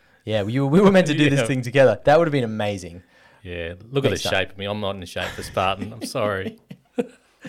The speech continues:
Speaker 1: Well,
Speaker 2: Next time.
Speaker 1: I think you dodged a bullet because
Speaker 2: Yeah.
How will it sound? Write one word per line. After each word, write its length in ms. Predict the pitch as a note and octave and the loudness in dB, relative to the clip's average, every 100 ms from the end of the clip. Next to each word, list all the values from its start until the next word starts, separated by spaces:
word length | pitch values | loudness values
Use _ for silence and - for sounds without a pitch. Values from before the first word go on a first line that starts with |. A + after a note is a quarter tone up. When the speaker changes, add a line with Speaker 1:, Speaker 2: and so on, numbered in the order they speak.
| - G#3+ - C#4+ - | -12 -10 -10 -12 -8
Speaker 1:
Well, 200 | - C#3 | 4 8
Speaker 2:
Next 200 | C#3 C3 - | 8 6 0
time. 400 | G#2 F#2 G2+ A#2 A#2 | -2 0 -4 -8 -8
Speaker 1:
I 60 | |
think 200 | A#2 C#3 | -4 -4
you 60 | C3 | -2
dodged 300 | B2 A2+ - | 0 -2 -4
a 40 | |
bullet 420 | G#2+ G2+ F#2+ - | -6 -4 -4 -6
because 480 | - G#2+ A#2+ G#2+ G2 | -10 -4 -2 -2 -2
Speaker 2:
Yeah. 180 | G#2 | -2